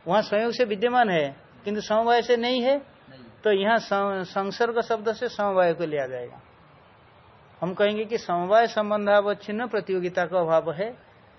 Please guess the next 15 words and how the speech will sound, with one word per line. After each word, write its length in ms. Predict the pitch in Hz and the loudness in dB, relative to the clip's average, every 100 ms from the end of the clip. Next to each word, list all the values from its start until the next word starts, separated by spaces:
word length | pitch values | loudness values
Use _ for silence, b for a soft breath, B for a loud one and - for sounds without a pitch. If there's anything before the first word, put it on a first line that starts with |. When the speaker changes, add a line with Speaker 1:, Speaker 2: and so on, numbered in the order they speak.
| _ - - | _ -20 -20
Speaker 1:
संसर्ग 600 | - 170 165 233 240 233 | -4 -2 0 0 -2 -2
कहने 220 | 233 233 | -4 -2
से 120 | 233 | -4
दोनों 360 | 185 170 196 233 | -2 -2 0 0
को 100 | 240 | 2
लेना 240 | 220 220 | 2 0
पड़ेगा, 300 | 220 226 220 | 0 -2 0
ऐसा 180 | 202 202 | 0 -2
नहीं 220 | 190 151 | -6 -8
है, 140 | 123 127 - - | -12 -16 -18 -4
कोई 220 | 220 214 | 2 6
एक 140 | 240 | 4
भी 100 | 226 | 2
मिल 220 | 196 156 | -4 -4
जाए। 200 | 135 127 | -6 -8